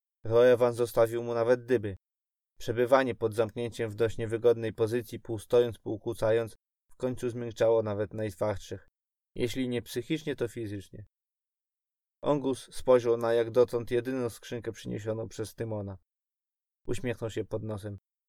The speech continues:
„Trzeba będzie go ciut zachęcić”, pomyślał, sięgając po jedną z flaszek o przezroczystej zawartości. Wyjrzał na zewnątrz. Chłopa nigdzie nie było, nawet na wozie pod plandeką.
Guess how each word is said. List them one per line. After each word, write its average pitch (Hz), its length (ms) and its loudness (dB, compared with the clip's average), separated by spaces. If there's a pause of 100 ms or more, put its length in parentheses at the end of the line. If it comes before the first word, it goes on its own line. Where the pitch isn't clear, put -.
(320)
„Trzeba - 260 2
będzie 143 300 4
go 131 140 0
ciut 214 220 -8
zachęcić”, 131 640 -6
pomyślał, 101 560 -12 (120)
sięgając 113 500 -2
po - 120 -4
jedną 110 260 -2
z - 60 -14
flaszek 110 420 -4
o 104 80 -8
przezroczystej 107 680 -6
zawartości. 101 720 -8 (1040)
Wyjrzał 147 320 6
na 139 100 2
zewnątrz. 98 540 0 (480)
Chłopa 120 300 6
nigdzie 123 340 -4
nie 110 100 -4
było, 98 220 -2
nawet 110 420 0
na 117 140 -2
wozie 113 320 6
pod 107 200 -4
plandeką. 101 560 -4